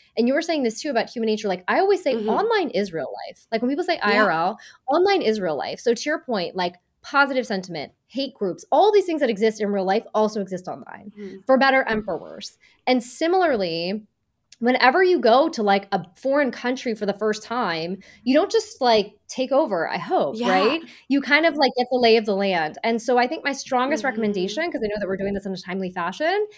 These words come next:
Speaker 1: is to, like, connect, play around, experiment, observe, and be
Speaker 2: Yes.
Speaker 1: relational rather than transactional. And before you, like, decide on your thread strategy, people used to always ask me, and this will be kind of my,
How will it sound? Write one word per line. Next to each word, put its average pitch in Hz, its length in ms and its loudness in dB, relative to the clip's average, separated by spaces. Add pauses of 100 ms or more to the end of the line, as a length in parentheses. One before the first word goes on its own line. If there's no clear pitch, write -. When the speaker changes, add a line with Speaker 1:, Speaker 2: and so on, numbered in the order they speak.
(260)
Speaker 1:
is 285 260 0
to, 294 120 0
like, 226 400 4 (360)
connect, - 640 -4 (140)
play 269 160 -2
around, 226 580 0
experiment, 214 640 -2
observe, 185 960 -2 (360)
and 240 100 2
be 269 80 2
Speaker 2:
Yes. 302 80 2
Speaker 1:
relational 226 580 2
rather 180 240 0
than 185 140 -4
transactional. 254 960 -2
And 214 540 2 (240)
before 240 320 4
you, 285 120 0
like, 254 220 2 (120)
decide 196 480 0
on 190 120 0
your 180 100 -4
thread 190 320 0
strategy, 180 960 -4 (380)
people 277 160 0
used 330 140 2
to 285 60 0
always 220 220 2
ask 208 240 2
me, 175 320 -6
and 185 160 -4
this 185 100 -8
will 196 80 -6
be 175 100 -4
kind 180 160 -6
of 175 60 -2
my, 170 220 -4